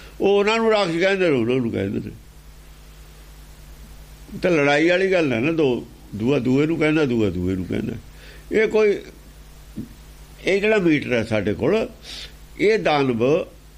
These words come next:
ਮਨੁੱਖੀ ਮਨ ਨੂੰ ਕਹਿੰਦੇ ਨੇ। ਪੁੰਨ ਪਾਪ ਜਿਹੜਾ ਹੈਗਾ, ਪਾਪ ਦਾਨਵ ਹੈ, ਪੁੰਨ ਜਿਹੜਾ ਹੈਗਾ ਉਹ ਸਾਧੂ ਹੈ, ਦੇਵਤਾ ਹੈ। ਪੁੰਨ, ਪੁੰਨੀ ਪਾਪੀ ਦੋਏ ਕੈਟਾਗਰੀਆਂ ਨੇ।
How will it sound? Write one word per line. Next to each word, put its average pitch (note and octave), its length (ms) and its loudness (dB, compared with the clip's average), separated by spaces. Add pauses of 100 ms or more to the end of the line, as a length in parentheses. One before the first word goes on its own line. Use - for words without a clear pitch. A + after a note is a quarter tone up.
(180)
ਮਨੁੱਖੀ E3 380 0
ਮਨ D3+ 220 0
ਨੂੰ A#2 140 -4
ਕਹਿੰਦੇ D#2 200 -8
ਨੇ। - 200 -14 (1300)
ਪੁੰਨ F#3 240 2
ਪਾਪ D#3+ 480 0
ਜਿਹੜਾ D#3+ 320 2
ਹੈਗਾ, G#2+ 240 -2
ਪਾਪ E3+ 400 0
ਦਾਨਵ A#2+ 380 0
ਹੈ, - 240 -2 (1300)
ਪੁੰਨ A3 260 2
ਜਿਹੜਾ F3+ 240 2
ਹੈਗਾ B2+ 500 0
ਉਹ D3+ 100 -2
ਸਾਧੂ G#2 380 0
ਹੈ, E2+ 60 -6 (1080)
ਦੇਵਤਾ C3+ 380 0
ਹੈ। - 80 -8 (560)
ਪੁੰਨ, A#2 260 0 (880)
ਪੁੰਨੀ E3 500 0
ਪਾਪੀ C#3+ 600 0
ਦੋਏ C#3 340 2 (160)
ਕੈਟਾਗਰੀਆਂ E2+ 560 -4
ਨੇ। F#2+ 40 -16